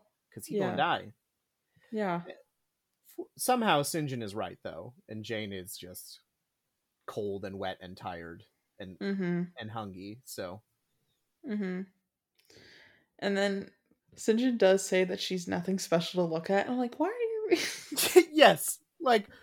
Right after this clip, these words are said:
Speaker 1: we're having this discussion about this human
Speaker 2: Mm-hmm.
Speaker 1: life that we've saved, and he's just like, "I don't know, she's not that hot.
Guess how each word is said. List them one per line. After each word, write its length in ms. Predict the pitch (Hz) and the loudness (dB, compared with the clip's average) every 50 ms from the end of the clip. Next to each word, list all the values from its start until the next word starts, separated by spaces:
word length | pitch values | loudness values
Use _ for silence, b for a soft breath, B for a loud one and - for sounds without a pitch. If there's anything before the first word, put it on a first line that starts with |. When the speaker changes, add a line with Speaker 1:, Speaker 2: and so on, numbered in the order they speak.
| B B B B _ | B B B B _
Speaker 1:
we're 180 | - 202 233 247 | 2 4 4 4
having 340 | 214 233 302 311 311 302 277 | 6 6 6 6 6 4 2
this 140 | 269 247 - | 0 -2 -2
discussion 540 | 247 208 - 208 175 160 - - 156 151 156 | -4 -2 4 4 4 4 4 -2 -4 -6 -4
about 280 | - 156 160 160 156 | 0 2 2 2 2
this 140 | 165 165 156 | 0 -4 -4
human 340 | - - - 233 233 226 214 | -4 -4 -4 -2 -2 0 2
Speaker 2:
Mm-hmm. 60 | 190 | 4
Speaker 1:
life 260 | 165 160 156 151 - | 4 4 4 2 0
that 120 | - 143 131 | -2 -2 -2
we've 180 | 135 131 127 131 | -2 -2 -4 -2
saved, 360 | - 135 123 120 120 117 123 - - | -2 0 0 0 -2 -4 -8 -6 -4
and 160 | 151 147 143 | -2 -2 -2
he's 240 | 143 160 170 165 156 | -2 -4 -4 -4 -4
just 200 | 170 160 147 - | -4 -4 -4 0
like, 260 | 165 151 147 143 - - - | 0 0 0 0 -4 -4 -2
"I 120 | 190 185 | -2 0
don't 140 | 160 127 107 | 0 -2 -4
know, 220 | 104 101 104 110 | -4 -6 -8 -8
she's 220 | 120 - - 196 - | -10 -10 -12 -8 -8
not 180 | 294 330 - 208 | -8 -6 -4 -2
that 180 | 104 101 101 - | -2 -2 -2 -2
hot. 260 | 92 85 87 95 | -6 -10 -10 -10